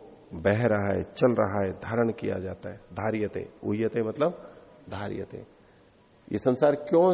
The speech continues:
धारण हो पा रहा है? क्योंकि फल का हानोपादान यहां लगातार चल रहा है, उसका प्रवाह चल रहा है, फल मिल रहा है, फल छूट रहा है, ये सब चल रहा है हमारे को, फल भोगा गया, फल मिलना है अभी, इसके कारण ये सारा का सारा संसार चलता है। अगर ये नहीं हो तो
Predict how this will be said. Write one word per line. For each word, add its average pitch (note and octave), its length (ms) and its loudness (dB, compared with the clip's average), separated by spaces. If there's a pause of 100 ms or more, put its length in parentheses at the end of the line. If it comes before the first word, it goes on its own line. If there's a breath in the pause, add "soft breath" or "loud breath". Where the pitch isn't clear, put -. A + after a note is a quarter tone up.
(100)
धारण C#3+ 300 2
हो C3 200 4
पा A#2+ 180 2
रहा G#2+ 120 0
है? F#2+ 200 -6 (560 loud breath)
क्योंकि E3 440 8
फल D3+ 400 4 (120)
का D#3+ 140 8 (100)
हानोपादान D3 680 6
यहां C#3+ 160 2
लगातार B2 380 0
चल G#2+ 160 -6
रहा G2+ 160 -10
है, G#2+ 120 -14
उसका B2 180 0
प्रवाह C#3+ 360 6
चल A#2+ 200 0
रहा G2 120 -2
है, F#2 180 -8
फल G#2 260 -8
मिल A#2 180 0
रहा D3 180 4
है, D3+ 140 4
फल A#2+ 200 0
छूट - 300 -6
रहा C3+ 120 6
है, C#3 180 0 (320 loud breath)
ये C3+ 140 2
सब - 220 4
चल D3 180 6
रहा B2 140 0
है A2+ 100 0
हमारे G#2+ 220 -4
को, - 100 -8
फल B2 220 2 (120)
भोगा C3 280 4
गया, C3 320 2
फल G#2 220 -4 (300)
मिलना B2+ 280 2
है B2+ 140 0
अभी, B2+ 240 -2 (440 loud breath)
इसके E3+ 240 0
कारण D3+ 280 4
ये D3+ 140 4
सारा C#3+ 420 4
का C3 120 2
सारा B2+ 260 0
संसार A2 420 -4
चलता G#2+ 300 -6
है। A2 60 -2
अगर A2+ 140 2
ये C3+ 180 6
नहीं C#3+ 180 6
हो C3+ 140 2
तो D#3 140 4